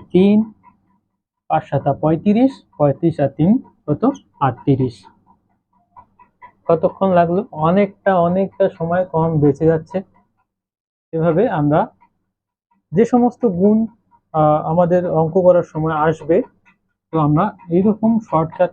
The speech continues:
প্রসেসের মাধ্যমে অ্যাপ্লাই করব। তাহলে কি হবে? আমাদের ব্যবহার করার সময় যদি আমরা এভাবে, আমরা অঙ্ক করার সময় যদি এভাবে ব্যবহার করি, তাহলে আমাদের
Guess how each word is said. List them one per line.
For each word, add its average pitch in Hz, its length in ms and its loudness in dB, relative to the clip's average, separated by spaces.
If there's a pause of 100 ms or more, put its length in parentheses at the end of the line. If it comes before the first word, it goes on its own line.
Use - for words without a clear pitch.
(100)
প্রসেসের 185 380 -4
মাধ্যমে 180 340 -4
অ্যাপ্লাই 156 400 2
করব। 127 300 -4 (360)
তাহলে 180 260 2
কি 190 200 0
হবে? 196 220 2
আমাদের 160 480 0 (300)
ব্যবহার 147 360 0
করার 175 240 2
সময় 180 340 -4
যদি 175 260 0
আমরা 156 260 0
এভাবে, 156 360 0 (240)
আমরা 151 260 -2
অঙ্ক 156 260 -4
করার 180 220 4
সময় 180 260 -6
যদি 185 220 0
এভাবে 175 280 0
ব্যবহার 156 360 0
করি, 226 200 -4
তাহলে 160 260 0
আমাদের 151 340 -2